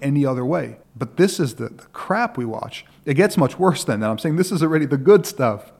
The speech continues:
Now, that's not to say, obviously, there are v-, value-filled lectures and speeches and information on YouTube,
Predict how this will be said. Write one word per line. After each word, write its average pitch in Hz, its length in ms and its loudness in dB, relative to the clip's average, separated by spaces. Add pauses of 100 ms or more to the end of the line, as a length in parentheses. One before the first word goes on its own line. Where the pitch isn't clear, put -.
(140)
Now, 95 300 2 (500)
that's - 180 -10
not 113 200 -2
to 156 40 -4
say, 226 300 0
obviously, 135 580 2
there 117 200 0
are 110 500 2 (400)
v-, 127 380 -12
value-filled 123 1400 -2 (160)
lectures 117 1000 -2 (140)
and 107 160 -12
speeches 127 1000 -6
and 101 260 -10 (340)
information 123 1080 -2
on 113 160 -2
YouTube, 123 500 -4